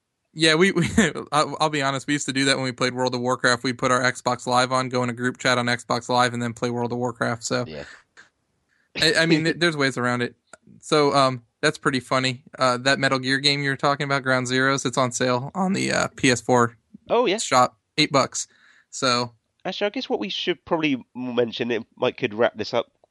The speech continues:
Speaker 2: quite nicely, is, um, you're talking about the, uh, the P S N store. Uh, apparently, um,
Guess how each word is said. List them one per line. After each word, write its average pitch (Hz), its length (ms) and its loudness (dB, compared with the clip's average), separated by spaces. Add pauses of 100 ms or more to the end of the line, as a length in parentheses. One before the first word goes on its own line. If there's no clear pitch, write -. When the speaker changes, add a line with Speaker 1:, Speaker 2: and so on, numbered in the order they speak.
Speaker 2:
quite 101 220 -2
nicely, 101 500 -2 (420)
is, 113 300 0
um, 120 380 2 (320)
you're 120 60 -14
talking 131 260 -2
about 110 240 2
the, 101 260 0
uh, 95 200 2 (420)
the 107 100 -10
P 117 160 -2
S 107 140 0
N 117 180 0
store. 87 500 -8 (140)
Uh, 101 380 2
apparently, 104 800 -4 (520)
um, 87 460 0